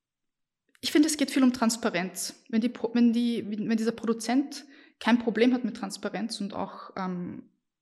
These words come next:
ehrlich und aufrichtig seine Arbeit macht, dann erzählt er dir, wie alle Kühe heißen und alle Namen und was, um wie viel Uhr sie welches Futter bekommen.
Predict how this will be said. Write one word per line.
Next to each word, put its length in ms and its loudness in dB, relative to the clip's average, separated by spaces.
ehrlich 380 2
und 100 0
aufrichtig 460 -4
seine 160 -2
Arbeit 260 -2
macht, 380 -4
dann 120 2
erzählt 400 0
er 60 2
dir, 320 4
wie 480 -2
alle 160 2
Kühe 300 0
heißen 400 -8
und 120 -12
alle 160 -2
Namen 480 -2
und 400 -6
was, 300 0
um 80 -2
wie 80 -2
viel 160 0
Uhr 100 2
sie 140 -4
welches 260 -4
Futter 240 -6
bekommen. 540 -2